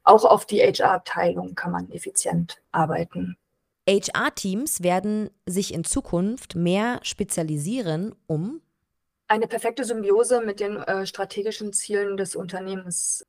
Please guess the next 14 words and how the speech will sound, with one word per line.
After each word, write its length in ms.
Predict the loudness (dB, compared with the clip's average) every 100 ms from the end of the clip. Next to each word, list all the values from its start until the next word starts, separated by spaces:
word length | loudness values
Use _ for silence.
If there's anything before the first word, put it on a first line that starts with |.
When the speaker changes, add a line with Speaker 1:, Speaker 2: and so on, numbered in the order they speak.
| 0
Speaker 1:
darstellen 400 | 2 2 -4 -6
zu 120 | -10
können. 380 | -12 -12 -12 -16 _ _ _ _ _ _ -6
Speaker 2:
Danke 240 | -2 -2
dir. 340 | -2 -4 -8 -12 _ _
Das 220 | -4 0
bringt 300 | 0 0 -2
uns 360 | -2 -2 -4 -4
wie 140 | -4
immer 240 | -2 -4 -4
zu 140 | -6
unserem 400 | -6 -4 -4 -2
heutigen 340 | -2 -2 -4
Thema. 460 | -4 -2 -2 -4 -6